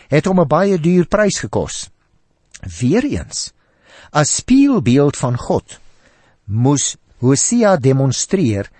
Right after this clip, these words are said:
dat God se terugneem van die sondige mens nie maar 'n goedkoop daad is nie. Dit kos God baie duur. In Nuwe Testamentiese terme, dit kos God die prys van sy seun.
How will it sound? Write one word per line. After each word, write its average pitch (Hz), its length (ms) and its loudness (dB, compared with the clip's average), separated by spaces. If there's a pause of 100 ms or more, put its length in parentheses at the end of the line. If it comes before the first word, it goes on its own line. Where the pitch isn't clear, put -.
(260)
dat 131 200 0
God 277 300 0
se 170 120 0
terugneem 151 640 0
van 143 160 0
die 135 100 2
sondige 202 440 2
mens 123 560 -2 (600)
nie 320 120 2
maar 269 180 2
'n - 120 -2
goedkoop 160 360 -2
daad 156 340 0
is 87 200 -6
nie. 73 240 -14 (640)
Dit 175 200 -4 (120)
kos - 380 -6
God - 420 -6
baie 160 440 0
duur. 135 520 -2 (840)
In 165 140 4
Nuwe 240 220 2
Testamentiese 165 720 -6
terme, 151 400 -2 (420)
dit 127 320 -2 (380)
kos - 340 0
God - 400 -2
die 143 100 2
prys 147 380 0
van 160 160 -2
sy 175 180 0
seun. 233 400 -6